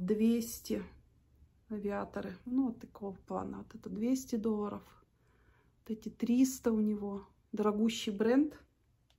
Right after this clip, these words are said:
Вот эти вот похожи где-то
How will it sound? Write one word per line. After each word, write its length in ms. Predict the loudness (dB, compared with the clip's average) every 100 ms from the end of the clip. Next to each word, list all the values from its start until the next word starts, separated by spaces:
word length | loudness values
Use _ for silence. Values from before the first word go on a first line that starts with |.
| _ _ _ _ _ _ _ _ _ _
Вот 140 | -6
эти 100 | -2
вот 260 | -2 -2 0
похожи 600 | -2 0 2 2 0 -4 -10 _ _ _
где-то 520 | -20 -6 -2 -2 -4